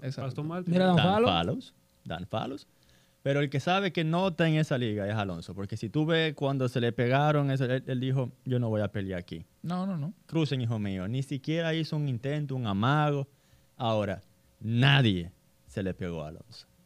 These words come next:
Speaker 3: Pero ¿y cómo
Speaker 4: Nadie.
Speaker 3: se le van a pegar?
Speaker 4: Nadie.
Speaker 3: Si los Mercedes andan con la emergencia puesta.
Speaker 4: ¿Que Ferrari qué?
Speaker 3: ¿Quién?
Speaker 4: Gracias.
Speaker 2: Estamos hablando de Ferrari.
Speaker 3: Si estamos hablando de equipo, de equipito.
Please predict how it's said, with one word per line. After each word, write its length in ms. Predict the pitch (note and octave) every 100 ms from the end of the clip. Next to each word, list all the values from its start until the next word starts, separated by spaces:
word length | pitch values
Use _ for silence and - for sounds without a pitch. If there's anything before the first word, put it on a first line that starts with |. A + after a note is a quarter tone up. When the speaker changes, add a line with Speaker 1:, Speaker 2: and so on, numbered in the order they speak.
| _ _ _ _ _ -
Speaker 3:
Pero 140 | A3+ A#3+
¿y 20 |
cómo 140 | B3
Speaker 4:
Nadie. 80 | A#3
Speaker 3:
se 100 | G#3+
le 60 | G#3
van 120 | G#3
a 100 | G#3
pegar? 360 | G#3 G#3 E3+ -
Speaker 4:
Nadie. 480 | - G2+ A2+ A2+ F#2
Speaker 3:
Si 140 | D#2 G#3
los 100 | G#3+
Mercedes 300 | G#3+ E3 A#3
andan 180 | A#3 A3+
con 100 | A3
la 60 |
emergencia 340 | A3 G#3+ G3+ G#3+
puesta. 340 | A3 F3+ C3+ A2 - A#2 - -
Speaker 4:
¿Que 80 | A#2+
Ferrari 400 | A#2+ B2 D#3 E3+
qué? 180 | F#3+ A#3+ _ _ _ _ -
Speaker 3:
¿Quién? 220 | - D#4 A4+ F4 - _ _
Speaker 4:
Gracias. 400 | G#2+ F#2+ - G#2
Speaker 2:
Estamos 220 | - C#4+
hablando 200 | G4 D4
de 40 | C4+
Ferrari. 240 | F#3 G#2+
Speaker 3:
Si 60 | A#3
estamos 200 | A3 B4+
hablando 200 | B4+ B4
de 60 | D#4
equipo, 320 | F3+ C3 A#2 - _ -
de 80 |
equipito. 440 | G#3+ D#4 G3 B2